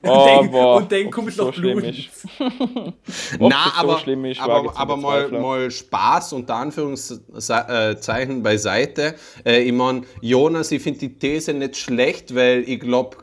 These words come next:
Speaker 3: genau darum ist auch die Reha-Klinik, was ist es, Schrunz, Schagunz?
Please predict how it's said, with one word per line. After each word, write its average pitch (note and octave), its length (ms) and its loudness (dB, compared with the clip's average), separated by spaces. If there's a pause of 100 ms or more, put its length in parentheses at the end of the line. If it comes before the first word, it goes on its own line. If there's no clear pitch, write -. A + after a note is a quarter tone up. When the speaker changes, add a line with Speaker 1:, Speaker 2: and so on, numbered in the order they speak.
(120)
Speaker 3:
genau B2+ 420 2
darum D3+ 560 0
ist B2+ 320 -6
auch A#2+ 300 -2 (180)
die A2+ 400 0
Reha-Klinik, C3+ 920 -2
was A#2+ 140 -2
ist D3+ 140 -6
es, D3 120 -6
Schrunz, F3 680 -6
Schagunz? D3+ 640 -6